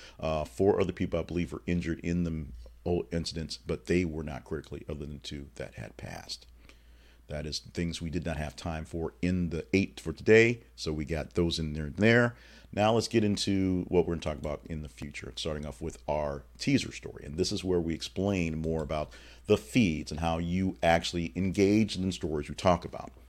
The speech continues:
Now, they may not seem all that interesting to you, but what we gave to you today were eight of the top fifteen stories of the day. And two of those stories we gave you sort of in the, in the side part. We get those stories from you engaging with our news stories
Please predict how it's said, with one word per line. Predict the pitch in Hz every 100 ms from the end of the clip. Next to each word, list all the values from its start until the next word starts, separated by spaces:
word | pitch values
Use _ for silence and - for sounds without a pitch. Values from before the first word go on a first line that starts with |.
| -
Now, | 90 82 73 - - -
they | 107
may | 170
not | 196 -
seem | - 143 123
all | 110
that | 104 92
interesting | 98 - 90
to | 87
you, | 76 80 69
but | -
what | 92 101
we | 107
gave | 95 123 135
to | 131
you | 120
today | 110 87 82 80
were | 78 78 - -
eight | 107 110 - - - - -
of | 76
the | -
top | 90 82 71 - - -
fifteen | - - - - 95
stories | - 85 78 73 -
of | 73 69
the | -
day. | 69 67 50 - - - - -
And | 73 71 71 - -
two | 107
of | 90
those | 85
stories | - 78 76 73
we |
gave | 71 78 76
you | 76
sort | - 73
of | 64
in | 71
the, | 71 - -
in | 78
the | 73
side | - 76 71 -
part. | 55 50 - - - -
We | -
get | 92 - 202
those | - 123
stories | - 76 71 73
from | - 87 85
you | 95 147 123
engaging | 104 90 95 101 104 98
with | 92 -
our | 85
news | 85 87 90 90
stories | - 73 69 71